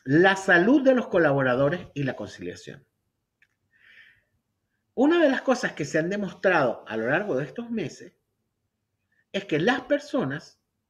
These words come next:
efectivamente hacen sus mejores esfuerzos.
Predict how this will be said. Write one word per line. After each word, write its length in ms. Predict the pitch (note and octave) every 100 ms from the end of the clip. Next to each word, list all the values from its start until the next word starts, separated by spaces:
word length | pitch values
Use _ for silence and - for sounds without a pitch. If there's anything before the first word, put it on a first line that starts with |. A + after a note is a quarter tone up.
| _ _ _ _ _ _ _ _ _ _ _ _ _ _ _ _ _ _ _
efectivamente 1080 | D3 C#3+ C3+ - G3 C4 C4 C3 G#2 - _ _ _ _ _ _ _ _ _ _ _ _
hacen 380 | G3+ B3 - C4+
sus 280 | C4 C4 F#3
mejores 440 | F#3+ F3+ A3 D#3+
esfuerzos. 540 | B2 - F2 - -